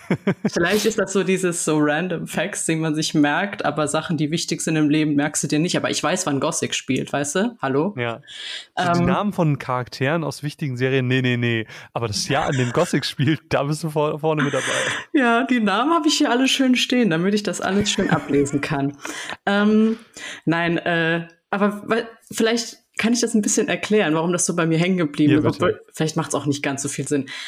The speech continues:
Speaker 2: Aber
Speaker 1: Egal,
Speaker 2: ich
Speaker 1: eine
Speaker 2: hatte
Speaker 1: Anekdote
Speaker 2: so
Speaker 1: ist eine gute Anekdote.
Speaker 2: dieses Europa, dieser Anime-Stil, diese Zeit, vielleicht nicht komplett gleich, aber es hat mich an Black Butler erinnert.
Speaker 1: Mhm.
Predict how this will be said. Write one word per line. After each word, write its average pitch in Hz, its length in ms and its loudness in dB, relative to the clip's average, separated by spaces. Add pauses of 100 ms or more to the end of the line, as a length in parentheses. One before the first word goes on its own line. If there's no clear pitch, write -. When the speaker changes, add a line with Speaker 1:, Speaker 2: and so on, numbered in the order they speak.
(220)
Speaker 2:
Aber 147 440 0
Speaker 1:
Egal, 98 200 0
Speaker 2:
ich 107 160 0
Speaker 1:
eine 190 100 2
Speaker 2:
hatte 220 120 2
Speaker 1:
Anekdote 202 220 2
Speaker 2:
so 175 60 4
Speaker 1:
ist - 140 -2
eine 113 80 -6
gute 117 180 -2
Anekdote. 107 600 -8
Speaker 2:
dieses 208 520 0
Europa, 247 1120 2
dieser 185 260 -2
Anime-Stil, 220 880 2
diese 180 280 -4
Zeit, 208 500 0
vielleicht 214 280 -4
nicht - 160 -6
komplett 220 380 0
gleich, 190 240 0
aber 202 80 0
es 196 120 0
hat 202 100 -2
mich - 160 0
an 165 100 -2
Black 147 260 -6
Butler 190 360 0
erinnert. 233 600 0 (380)
Speaker 1:
Mhm. 117 380 -4